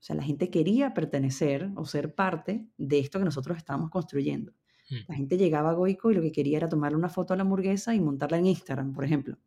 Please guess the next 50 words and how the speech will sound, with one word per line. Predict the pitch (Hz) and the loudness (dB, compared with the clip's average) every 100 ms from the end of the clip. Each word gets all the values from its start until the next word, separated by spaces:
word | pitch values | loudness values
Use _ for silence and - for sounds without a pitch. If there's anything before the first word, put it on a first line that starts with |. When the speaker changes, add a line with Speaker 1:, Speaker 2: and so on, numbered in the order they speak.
| _ - | _ -4
Speaker 1:
y | 147 | 0
contarle | 143 143 156 | 0 2 4
a | |
la | 175 | 4
Speaker 2:
Mm. | |
Speaker 1:
gente, | 165 165 - - | 2 0 -4 -6
"Estuve | 131 - 156 143 | -8 0 2 4
en | 135 | 2
Goico". | 139 131 - _ _ _ _ _ _ - | 0 -2 -10 _ _ _ _ _ _ -10
Nosotros, | 147 143 185 | -8 -2 0
al | 208 | 2
entender | 175 160 139 143 151 | 2 0 0 0 -2
que | 190 | -4
eso | 202 | -4
estaba | 196 196 | -2 -2
pasando, | 202 196 165 175 226 - _ _ _ - | -2 -2 -2 -2 -4 -10 _ _ _ -4
digamos | 143 160 | -4 0
que | 196 | 2
nos | 175 | 2
aprovechamos | 147 151 139 - 147 135 - - _ | 2 2 0 0 2 2 -2 -10 _
de | 151 | -4
esa | 135 160 | 0 0
necesidad | 170 - 139 143 151 | 0 -2 -2 -2 -4
que | |
estábamos | 160 165 156 165 170 | -4 0 2 0 -2
nosotros | 151 139 156 | -4 -4 -2
solventando | 170 147 139 135 143 139 156 | 2 2 2 0 -2 2 0
de | |
cierta | 151 131 151 | 0 -4 -2
forma. | 240 214 - - _ _ _ - | 0 0 -4 -14 _ _ _ -12
Speaker 2:
Mm. | 135 | 0
Speaker 1:
Y | 180 | 2
nos | 170 | 4
fuimos | 175 175 | 2 2
por | 190 | 2
ahí. | 143 131 _ _ _ _ _ _ _ - | 2 -2 _ _ _ _ _ _ _ -6
Entonces, | 156 147 | -4 -2
¿cómo | - 175 202 | 2 4 6
hacemos | 214 220 202 214 220 | 4 4 4 2 0
que | - 190 196 214 | 0 2 2 2
la | 151 143 | 0 0
comunidad | 147 143 143 151 202 220 | 0 0 0 0 -2 -6
siga | - - 196 202 208 220 | -14 -2 2 4 2 2
queriendo | 175 165 185 180 180 214 214 | 2 4 2 2 0 -2 0
pertenecer | - 147 135 135 135 160 165 | 2 2 2 0 2 2 2
a | 180 | 0
esto | 180 | -2
que | 190 | -4
estamos | - 170 165 | -4 -6 -4
creando | 180 170 160 165 175 | -4 0 0 0 -4